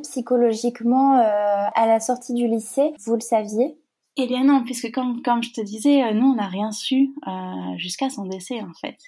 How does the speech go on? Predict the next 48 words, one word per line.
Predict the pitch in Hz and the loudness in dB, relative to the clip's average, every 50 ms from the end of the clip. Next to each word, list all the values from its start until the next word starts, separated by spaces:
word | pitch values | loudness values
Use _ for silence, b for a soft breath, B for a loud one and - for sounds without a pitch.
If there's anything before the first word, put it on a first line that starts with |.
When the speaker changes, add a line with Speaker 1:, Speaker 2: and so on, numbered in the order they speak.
| _ - | _ -6
Speaker 2:
Et, | - 180 175 170 - - | -4 -4 -4 -6 -6 -8
et | 180 | -10
c'est | 180 - 214 | -10 -10 -10
ça | 208 - 294 285 | -4 -4 -4 -4
qui | 285 - - 196 | -4 -8 -10 -10
est, | 214 208 - - b b b b b b _ _ | -10 -10 -12 -14 b b b b b b _ _
enfin, | 185 180 180 | -12 -12 -12
qui | - - - | -14 -16 -18
est | - | -18
tragique, | - - 202 220 240 294 330 294 - | -8 -6 -4 -2 0 0 0 -2 -2
c'est | - - 214 | -8 -14 -14
que | - _ | -14 _
quand | - 233 240 | -12 -8 -8
t'as | - - | -8 -8
dix-huit | 185 - - - - - | -10 -12 -14 -8 -2 0
ans, | 311 320 - - | 0 0 0 -4
t'es | 185 | -8
majeur. | 175 180 185 196 240 302 302 285 | -8 -6 -6 -2 0 0 0 0
Donc, | 196 190 185 - - | -2 -6 -8 -6 -2
euh, | 202 190 185 180 | 0 0 0 0
cette | 180 - 196 - | -2 -6 -8 -6
soignante, | - 196 202 202 254 302 320 285 | -6 -6 -4 0 2 4 4 4
elle | 233 | 2
leur | 214 196 202 | 0 -2 -4
a | 202 | -6
demandé | 180 202 208 233 247 | -6 -4 -4 -4 -4
de | 226 214 | -4 -4
pas | 214 - 202 196 | -4 -2 -4 -4
informer | 190 - 196 196 190 | -4 -8 -10 -10 -10
la | 185 190 - | -10 -10 -12
famille | - 190 240 302 330 240 | -6 -2 0 2 2 2
et | 196 | -2
ils | 180 | -4
l'ont | 180 175 165 | -6 -8 -6
pas | 185 202 214 | -6 -6 -6
fait | - - 330 294 | -4 -4 -4 -4
parce | 294 208 175 - | -4 -6 -10 -12
que, | - _ 180 | -16 _ -18
bah, | 170 165 156 | -14 -12 -14
ils | 156 151 - 165 | -14 -12 -12 -14
ont | 165 | -10
raison, | 175 214 220 285 320 | -10 -4 0 2 2
c'est | 294 302 - - | 2 0 -4 -10
le | |
secret | - - 185 - - 190 | -12 -12 -14 -14 -12 -12
médical, | 180 180 175 185 202 - 277 277 269 262 | -12 -12 -12 -14 -6 -4 -2 -2 -2 -4
tu | - - 208 | -6 -8 -8
vois. | 185 208 277 | -8 -8 -8